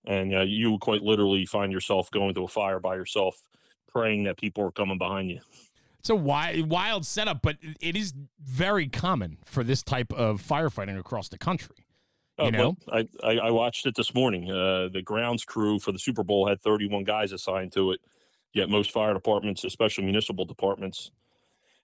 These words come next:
Speaker 1: in this area in the Northeast still find themselves challenged to put,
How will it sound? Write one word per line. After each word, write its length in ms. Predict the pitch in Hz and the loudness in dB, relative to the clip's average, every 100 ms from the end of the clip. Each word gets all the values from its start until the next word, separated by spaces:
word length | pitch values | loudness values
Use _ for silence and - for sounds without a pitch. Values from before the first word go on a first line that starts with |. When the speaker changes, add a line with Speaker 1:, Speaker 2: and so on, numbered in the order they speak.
| 107 | -2
Speaker 1:
in 100 | 107 | 2
this 220 | 139 - | 2 4
area 320 | 120 117 117 | 4 6 6
in 80 | 104 | 4
the 60 | |
Northeast 440 | 104 113 107 120 110 | 4 4 4 0 -2
still 160 | - | 0
find 260 | 107 113 107 | 0 0 0
themselves 440 | 101 - 107 92 | -2 2 2 2
challenged 480 | - 120 107 104 101 | -4 -2 0 0 -2
to 80 | 95 | -4
put, 240 | - 104 | 0 0